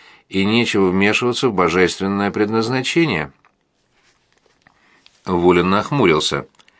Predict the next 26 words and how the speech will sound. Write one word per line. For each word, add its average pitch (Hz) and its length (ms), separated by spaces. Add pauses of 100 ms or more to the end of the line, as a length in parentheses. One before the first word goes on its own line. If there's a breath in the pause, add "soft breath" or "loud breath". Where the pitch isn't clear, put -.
(420 soft breath)
Он 92 160
находил, 92 400
что 98 220
злопамятность 104 1000
не 127 160
к - 80
лицу 123 340
женщине, 123 680 (420)
да 78 160
и - 20
мужчине 95 460
тоже, 87 420 (400 soft breath)
если 85 340
уж 80 140
на 85 140
то 87 140
пошло. 90 500 (1160 soft breath)
"Речь 160 340
сейчас 185 380
вовсе 175 280
не 180 120
об 170 180
этом, 98 340 (180)
Ольга 92 260
Ивановна", 78 420 (580)
промолвил 87 800